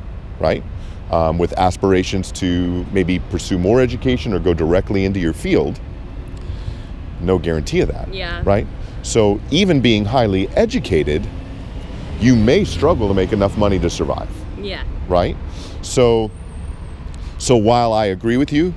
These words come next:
Speaker 1: that, that someone with no education might have a tougher time in some parts of the world than a person who's well educated, a good education is no guarantee that people aren't gonna struggle financially.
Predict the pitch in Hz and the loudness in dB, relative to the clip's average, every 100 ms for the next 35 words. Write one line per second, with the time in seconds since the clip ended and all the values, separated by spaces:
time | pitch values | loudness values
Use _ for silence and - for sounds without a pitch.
0 | 113 98 90 90 - - - - - - | -2 4 4 4 -2 -10 -10 -12 -12 -4
1 | 98 90 - 131 127 113 90 92 95 107 | 2 2 2 0 2 2 2 2 4 4
2 | 123 131 131 131 135 156 147 110 98 104 | 4 0 0 0 0 -2 -2 0 2 4
3 | 101 90 80 - 110 - 117 - 101 107 | 2 2 -2 -2 -2 0 -2 0 2 2
4 | 139 165 - - - - - 117 117 - | 0 -6 -8 -12 -12 -10 -2 0 0 0
5 | - 113 113 123 - 113 117 120 180 - | 0 0 2 0 0 -2 0 0 0 -4
6 | - - - - - - - 101 92 113 | -10 -12 -12 -12 -12 -10 0 0 2 2
7 | 104 92 82 90 120 123 131 143 139 190 | 2 0 0 2 2 2 0 0 0 -4
8 | - - - - - - - - - - | -8 -10 -10 -12 -12 -10 -10 -12 -12 -12
9 | - - - - - - 90 117 117 98 | -14 -12 -12 -10 -10 -6 0 4 4 2
10 | - 117 117 87 85 78 - - - 95 | 2 0 2 0 -2 -2 -6 -10 -6 0
11 | 98 92 92 87 82 - 120 76 78 - | 2 2 2 0 0 -4 -4 -4 -6 -8
12 | - - - - - - - - - - | -10 -12 -12 -12 -12 -14 -14 -14 -12 -12
13 | - - - - - - 87 98 92 85 | -12 -12 -12 -14 -10 0 0 2 -2 0
14 | 82 85 76 - 78 73 - 71 71 71 | 0 -2 -4 -2 -2 -2 -4 -4 -4 -6
15 | - - | -8 -8